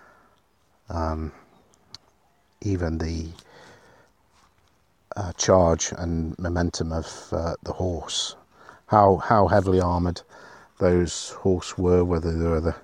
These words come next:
full plate caparisoned, uh, cavalry that we like to think of as, uh, the medieval horse, the shock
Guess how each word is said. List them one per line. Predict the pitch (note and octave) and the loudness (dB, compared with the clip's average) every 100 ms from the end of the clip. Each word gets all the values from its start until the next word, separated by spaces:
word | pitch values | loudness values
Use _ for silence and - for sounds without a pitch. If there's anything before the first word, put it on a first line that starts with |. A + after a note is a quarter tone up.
| - | -20
full | - - F#2 | -16 -8 -8
plate | - F2+ E2+ - - - - - - _ _ - | 2 2 2 -2 -16 -20 -20 -20 -20 _ _ -10
caparisoned, | - - G2+ F2+ - F2 E2+ E2 - - | -6 4 6 6 2 0 0 -2 -8 -6
uh, | F2 E2 D#2+ _ _ _ _ _ _ | -2 -2 -4 _ _ _ _ _ _
cavalry | - - F#2+ F#2+ F2 F2+ F2 - - - - - _ _ | -8 -2 2 2 4 4 4 -2 -16 -20 -20 -20 _ _
that | - - | -6 -4
we | F2+ | -4
like | F2+ F2 | -2 -2
to | - | -4
think | - F2+ - | -4 -4 -2
of | F2 | -4
as, | E2+ D#2+ - - | -4 -6 -6 -2
uh, | F2+ E2+ E2 | 0 0 -2
the | F2 | -4
medieval | F#2 F2 F2 E2+ E2+ E2 _ _ _ _ _ _ - _ _ _ | -2 0 0 0 -4 -6 _ _ _ _ _ _ -20 _ _ _
horse, | - F#2 F#2+ G2 - - | -8 -4 -4 -4 -10 -8
the | E2+ | -8
shock | - - | -4 -6